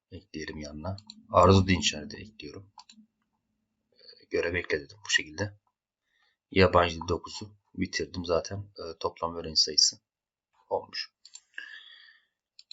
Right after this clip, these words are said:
İkinci grup için göster dedim.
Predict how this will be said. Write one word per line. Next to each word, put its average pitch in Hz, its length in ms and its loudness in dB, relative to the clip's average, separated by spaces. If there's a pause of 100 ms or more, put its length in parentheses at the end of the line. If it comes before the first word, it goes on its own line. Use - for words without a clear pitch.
(140)
İkinci 117 640 4 (440)
grup 95 320 4
için - 280 -2 (480)
göster 87 520 6
dedim. 76 260 -8